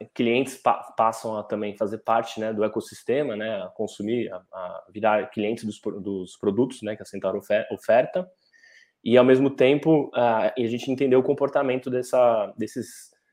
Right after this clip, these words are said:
desses consumidores pra pensar em conteúdos que sejam mais assertivos, né, pra cada momento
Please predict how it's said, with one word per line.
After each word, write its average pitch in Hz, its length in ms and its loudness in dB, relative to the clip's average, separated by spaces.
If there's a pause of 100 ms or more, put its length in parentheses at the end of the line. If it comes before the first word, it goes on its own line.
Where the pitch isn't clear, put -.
(100)
desses 110 260 -10
consumidores 131 680 2
pra 143 200 4
pensar - 560 -2
em 160 80 -4
conteúdos 147 600 0
que - 100 -20
sejam 135 240 -4
mais 120 240 -4
assertivos, 131 720 -6
né, 117 240 -6 (260)
pra 117 120 0
cada 139 240 6
momento 135 520 2